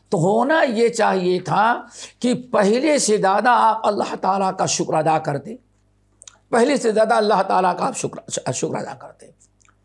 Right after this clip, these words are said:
लेकिन आप अल्लाह ताला का पहले से ज़्यादा शुक्र अदा करने के बजाय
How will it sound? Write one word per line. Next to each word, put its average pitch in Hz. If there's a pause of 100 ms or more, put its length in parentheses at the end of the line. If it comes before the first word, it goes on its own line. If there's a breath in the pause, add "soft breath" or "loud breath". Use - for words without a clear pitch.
(460 soft breath)
लेकिन 254 (1500 soft breath)
आप 269
अल्लाह 240
ताला 240
का 254
पहले 220
से 233
ज़्यादा 208
शुक्र 214
अदा 190
करने 185
के -
बजाय 151